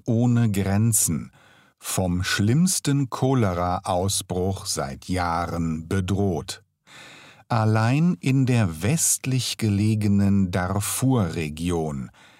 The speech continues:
seien in den vergangenen Wochen mehr als zweitausenddreihundert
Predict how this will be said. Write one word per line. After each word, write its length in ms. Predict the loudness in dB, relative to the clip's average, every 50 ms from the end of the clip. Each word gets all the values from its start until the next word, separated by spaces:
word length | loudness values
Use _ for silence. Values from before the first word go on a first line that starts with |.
| _ _ _ _ -6
seien 560 | -4 -2 -2 0 -2 -2 -2 -2 -4 -4 -6
in 240 | -6 -6 -4 -4 -4
den 240 | -4 -4 -6 -6 -6
vergangenen 1120 | -6 -6 -6 -4 -4 -6 -6 -4 -2 0 0 2 2 2 2 2 2 2 0 0 0 0
Wochen 500 | 0 -2 -2 -2 0 0 2 2 2 0 -4 -8 -20 -20 _ _ _ _
mehr 460 | -2 0 2 2 2 2 2 0 -2 -2
als 400 | -2 0 0 0 2 0 -2 -2 -2
zweitausenddreihundert 2500 | 0 0 0 2 2 2 2 0 0 -2 -4 -6 _ -4 -2 0 2 2 2 2 2 2 0 0 -2 -2 -4 -2 -2 0 0 0 0 2 2 0 2 2 2 2 4 4 2 2 0 -2 -2 -4 -8